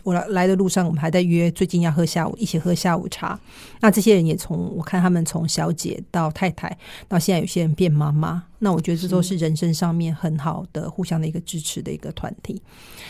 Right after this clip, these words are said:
Speaker 2: 嗯。
Speaker 1: 那，嗯，透过这样子呢，呃，我们就开始发现，诶，开始我们的，呃，女性员工就越来越多。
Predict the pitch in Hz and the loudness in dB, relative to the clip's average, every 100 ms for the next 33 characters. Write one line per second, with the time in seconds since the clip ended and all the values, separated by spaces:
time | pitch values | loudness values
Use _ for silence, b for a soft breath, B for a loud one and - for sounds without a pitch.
0 | 202 196 220 208 196 196 170 165 180 285 | -8 2 4 6 2 0 0 0 0 2
1 | 254 247 190 226 185 156 - 151 156 160 | 4 4 4 4 4 2 0 -2 -2 -6
2 | - 185 - - 147 151 160 185 - 175 | -8 -6 -6 -6 -4 -2 0 -2 -2 -4
3 | - - 156 156 156 - 208 247 - 214 | -4 -2 -2 -2 -2 -2 -4 -4 -2 -2
4 | 220 151 139 - - 151 151 147 151 156 | 0 -2 -4 -6 -6 -4 -2 -2 -4 -4
5 | 151 147 143 - 170 143 147 - 175 170 | -6 -6 -8 -8 -6 -4 -2 2 0 0
6 | 165 156 170 165 175 151 151 151 - 160 | -4 -4 -2 -2 0 0 0 -2 -4 -6
7 | 196 | -6